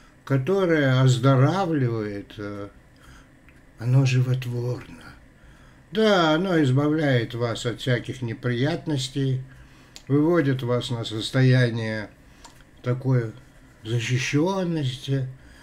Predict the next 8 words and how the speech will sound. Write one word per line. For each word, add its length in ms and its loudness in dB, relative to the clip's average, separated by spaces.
в 20 -20
котором 520 0
появляется 760 -2
у 100 -6
вас, 380 -6
э, 220 -8
абсолютная 640 -2
уверенность, 800 -4